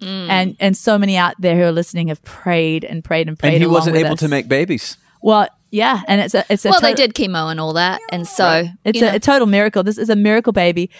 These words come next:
Speaker 2: God, you know, Pearl and I
Speaker 1: Three
Speaker 2: were,
Speaker 1: years.
Speaker 2: Pearl and I were like, you know, in the Bible it says dayenu. It's a Hebrew word that means would have been enough. When in Psalms, when it says, like,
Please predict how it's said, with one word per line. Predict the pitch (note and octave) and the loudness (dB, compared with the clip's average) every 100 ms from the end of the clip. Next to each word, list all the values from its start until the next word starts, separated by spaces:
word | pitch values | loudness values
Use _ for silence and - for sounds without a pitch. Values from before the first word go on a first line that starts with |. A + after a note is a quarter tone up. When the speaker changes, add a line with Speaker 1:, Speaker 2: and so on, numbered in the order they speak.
| - - | -18 -2
Speaker 2:
God, | A3 A3 A3+ _ _ | 2 2 0 _ _
you | G#3+ | 0
know, | A3+ G3+ | 2 2
Pearl | - G#3+ | 2 2
and | G#3 | 4
I | F#3+ | 2
Speaker 1:
Three | |
Speaker 2:
were, | F#3+ | 2
Speaker 1:
years. | D4 B3+ A3 - - - - - | 2 2 0 -4 -8 -12 -12 -4
Speaker 2:
Pearl | C#4 C4+ | 0 2
and | B3+ | 4
I | A3 | 2
were | G#3+ | 2
like, | G#3 F#3+ F3+ - _ _ _ - | 2 2 0 -8 _ _ _ -8
you | F4+ | -4
know, | |
in | G#4 | -2
the | D4 | 2
Bible | A3 A3 | 2 2
it | A3+ | 0
says | - G#3 F3+ | 0 0 2
dayenu. | F#3+ F3+ F3 F#3 G#3+ A3+ | 2 2 2 2 2 2
It's | G#3+ A3 | 2 2
a | |
Hebrew | G#3+ G#3+ G#3 | 2 2 2
word | G3 F#3+ | 2 0
that | - | -2
means | F#3 F3+ D#3+ - | -2 -4 -8 -8
would | F3+ G3+ | 2 2
have | F3+ | 2
been | F#3 | 0
enough. | E3 E3 F#3 | 0 0 0
When | G3+ G3 | -2 -2
in | - G3 | 0 -2
Psalms, | - G#3 G3+ F#3+ | 0 0 0 -4
when | |
it | - | -6
says, | - F#3+ F#3 | -4 -4 -2
like, | E3+ | -4